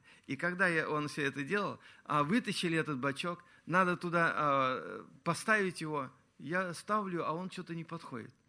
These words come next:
Он говорит: «Да давай я щас сделаю». И он делает, вставляет. Я: «Слушай, как ты запихнул туда его?» Он говорит: «Я же механик». И закрутил все. Залили, все сделали.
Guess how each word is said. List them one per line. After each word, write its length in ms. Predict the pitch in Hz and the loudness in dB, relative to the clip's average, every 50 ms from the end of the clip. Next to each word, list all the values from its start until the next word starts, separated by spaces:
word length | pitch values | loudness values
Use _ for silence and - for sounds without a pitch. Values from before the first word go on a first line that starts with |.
| _ _ _ _ - | _ _ _ _ -20
Он 80 | - 117 | -18 -14
говорит: 200 | - 120 113 117 | -12 -10 -10 -8
«Да 80 | 123 | -8
давай 300 | 110 131 131 131 135 135 131 | -4 -4 -2 0 0 0 -2
я 40 | |
щас 220 | 123 - 135 123 107 | -2 -6 -8 -8 -10
сделаю». 400 | 110 117 120 131 123 120 127 135 - - - _ _ _ - - - - - | -10 -10 -10 -8 -8 -8 -10 -12 -12 -14 -16 _ _ _ -20 -20 -20 -16 -6
И 100 | - 190 | -2 0
он 260 | 220 226 202 180 156 | 0 2 2 0 -2
делает, 460 | 139 151 208 226 220 196 175 151 143 - | 0 2 4 4 4 4 2 0 -2 -4
вставляет. 580 | - - 185 180 175 185 208 208 196 165 - | -6 -4 -2 -2 0 0 0 0 -2 -2 -2
Я: 100 | 156 151 | -2 -4
«Слушай, 240 | 139 - 170 160 - | -4 -4 -6 -6 -4
как 200 | - 185 180 - | -4 -4 -4 -4
ты 100 | - 196 | -6 -8
запихнул 520 | 180 175 190 - - 196 _ - - 151 131 | -8 -8 -10 -12 -12 -18 _ -12 -14 -12 -12
туда 220 | - - - 98 | -12 -16 -16 -16
его?» 200 | - - - - _ - - - - - | -16 -16 -18 -20 _ -20 -20 -20 -20 -16
Он 100 | - - | -10 -8
говорит: 160 | 123 123 - - | -8 -8 -6 -6
«Я 200 | 143 147 165 156 | -6 -4 -4 -6
же 120 | 131 139 | -4 -4
механик». 760 | 135 135 139 135 - - 170 175 165 160 160 151 - 143 135 - - _ _ _ _ _ _ _ _ _ _ _ _ _ _ _ _ _ _ _ _ _ _ - - - | -4 -4 -4 -4 -4 -6 -4 -4 -4 -4 -6 -6 -8 -10 -14 -18 -20 _ _ _ _ _ _ _ _ _ _ _ _ _ _ _ _ _ _ _ _ _ _ -20 -20 -12
И 100 | - - | -8 -6
закрутил 640 | 143 120 170 185 - - 214 220 220 - 240 247 226 | -2 2 2 2 2 2 0 0 2 2 0 2 2
все. 340 | 190 - - - 170 127 113 - - _ _ _ _ _ _ _ _ _ _ _ _ _ _ _ _ _ _ - | 0 -2 -2 -2 -2 -4 -4 -6 -14 _ _ _ _ _ _ _ _ _ _ _ _ _ _ _ _ _ _ -16
Залили, 600 | - 104 101 156 165 170 185 190 196 180 165 156 139 | -10 -4 0 2 2 2 0 -2 -2 -4 -4 -6 -8
все 300 | - - - 170 165 156 | -10 -10 -8 -6 -6 -6
сделали. 720 | 135 123 135 156 160 156 147 139 135 127 120 123 113 | -6 -6 -6 -4 -4 -4 -4 -6 -6 -8 -10 -10 -12